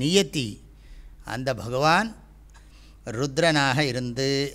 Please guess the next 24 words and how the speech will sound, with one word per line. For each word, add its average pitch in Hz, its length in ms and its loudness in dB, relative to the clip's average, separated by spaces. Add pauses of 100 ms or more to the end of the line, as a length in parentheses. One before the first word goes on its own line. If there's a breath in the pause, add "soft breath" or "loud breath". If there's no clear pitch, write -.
அதனால் 135 300 0
அவருக்கு 156 280 2
பேர் 160 200 0
ருத்ரஹான்னு 120 640 -2 (100)
பேர். - 180 -20 (920 soft breath)
நல்லதுக்காக 202 440 2
தான் 214 180 2
அழ 202 160 4
வைப்பார். 160 320 -4 (960)
அழ 135 100 -4 (120)
வைக்கிறதெல்லாம் 165 560 -2
என்னது? 160 220 -4 (100)
அழச் 160 300 2
சொல்லி 175 300 0
அல்லது 156 220 0 (100)
இடித்து 170 380 -4
வழக்கறிய 160 580 2
வல்லார் 151 420 2
நட்பு 143 260 -6
ஆய்ந்து 143 340 0
கொள்ளல்ங்கிறாரு 123 600 -2 (120)
திருவள்ளுவர். 107 500 -8 (960 soft breath)
அதனால் 170 280 -4
நம்மளை 147 200 2